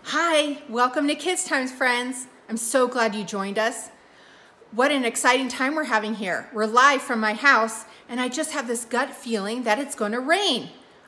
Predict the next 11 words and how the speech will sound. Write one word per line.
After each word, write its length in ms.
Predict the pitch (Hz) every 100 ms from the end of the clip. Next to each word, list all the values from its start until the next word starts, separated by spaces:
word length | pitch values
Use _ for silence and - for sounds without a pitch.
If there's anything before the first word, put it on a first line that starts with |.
| _
I 240 | 269 254 262
know, 460 | 262 392 240 175 - - - _
inside 680 | 349 403 415 - 220 214 240
my 160 | 302
house. 640 | 302 415 403 196 170 - - - - -
Look, 440 | 277 381 392 - - - - _ -
it's 200 | 247 240
sunny 460 | - 262 330 415
outside, 680 | 247 208 - 214 190 202 294 - - - _ _ _ _ -
but 260 | 247 240
inside 800 | 311 415 466 - 190 185 220 285